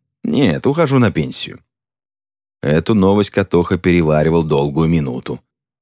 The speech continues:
Оглянулся на Элефанти через плечо. Подмывало спросить, с какой работы уходишь. Он то и дело слышал, как преступники объявляют о том, что уходит.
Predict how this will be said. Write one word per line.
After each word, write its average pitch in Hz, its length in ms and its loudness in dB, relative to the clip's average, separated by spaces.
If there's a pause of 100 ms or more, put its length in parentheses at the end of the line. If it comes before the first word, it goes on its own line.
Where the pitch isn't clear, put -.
Оглянулся 76 640 -2
на 80 220 2
Элефанти 87 480 0
через 80 280 -2
плечо. 73 460 -4 (640)
Подмывало 147 500 2
спросить, - 540 -4
с - 80 -8
какой - 380 -4
работы 98 420 -2
уходишь. 67 640 -4 (460)
Он 101 200 0
то 117 120 2
и 104 100 4
дело 101 260 2
слышал, 80 400 -2
как 76 200 -4
преступники 80 640 -2
объявляют 76 580 0
о 78 60 -4
том, 87 200 -2
что - 220 -2
уходит. 76 540 -2